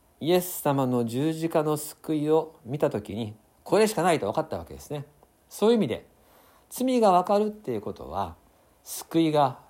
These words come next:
の必要性が分かるということですから、えー、律法のおかげで私は自分が罪人であることを知り、まあ、いい意味で自分に絶望したので、イエス様の十字架がこれだと最後には分かったんです。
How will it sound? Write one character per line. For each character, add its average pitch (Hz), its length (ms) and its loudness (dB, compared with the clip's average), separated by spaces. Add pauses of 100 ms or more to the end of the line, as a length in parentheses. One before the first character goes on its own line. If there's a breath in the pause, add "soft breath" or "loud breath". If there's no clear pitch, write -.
(280)
の 139 80 -6
必 - 180 -8
要 139 120 -2
性 131 80 -4
が 110 120 0
分 110 60 -4
か 131 80 0
る 123 80 -4
と 95 80 -10
い - 0 -
う 87 40 -10
こ 92 100 -10
と 101 60 -12
で 95 40 -12
す - 100 -18
か 92 120 -10
ら、 143 180 -4 (560 soft breath)
え 80 60 -18
ー、 80 200 -16
律 127 160 -4 (140)
法 143 160 0
の - 80 -2
お 131 60 -4
か 180 120 -2
げ 185 140 0
で 180 80 2
私 156 380 -2
は 170 220 0 (400 soft breath)
自 113 140 -4
分 120 220 -2
が 107 200 -6
罪 - 200 -10
人 139 100 -6
で 147 120 -6
あ - 40 0
る 143 60 -2
こ 123 120 -2
と 123 180 -2
を 82 160 -4
知 - 220 -12
り、 117 180 -10 (140)
ま 87 80 -14
あ、 - 80 -20
い 170 240 -2
い 135 100 -8
意 143 40 -6
味 131 100 -4
で 104 100 -4
自 101 180 -8
分 117 200 -6
に 98 120 -8
絶 113 340 -8
望 160 220 2
し 156 80 -6
た 175 100 -2
の 139 120 -4
で、 185 200 -4 (640 soft breath)
イ 160 80 2
エ 160 60 6
ス 160 120 -4
様 127 180 -2
の 113 140 -4
十 123 220 -2
字 127 140 -6
架 117 160 -2
が 107 240 -2
こ - 180 -6
れ 143 80 -4
だ 147 160 -2
と 117 360 -6 (340)
最 123 220 -2
後 104 100 -4
に 98 100 -8
は 80 80 -12
分 87 160 -12
か 165 80 -2
っ 175 160 -8
た 143 120 -6
ん 120 60 -6
で 110 100 -8
す。 - 200 -18